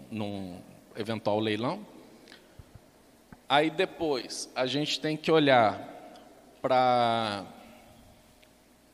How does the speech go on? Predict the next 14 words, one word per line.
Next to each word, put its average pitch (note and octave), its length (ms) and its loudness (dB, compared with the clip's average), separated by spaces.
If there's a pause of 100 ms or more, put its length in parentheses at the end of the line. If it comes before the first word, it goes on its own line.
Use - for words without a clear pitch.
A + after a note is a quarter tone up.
(240)
para B2+ 180 6
o C3+ 60 4
atendimento C3+ 920 -2
da C#3+ 160 0
situação B2+ 420 -6
emergencial, B2 600 -4
ou F3 100 -4
seja, A2 360 -4
só D3 300 2
aquela C#3+ 340 -2
peça A#2+ 380 -4
vai A2+ 120 -4
ser A2 180 -6
restaurada. G#2+ 760 -6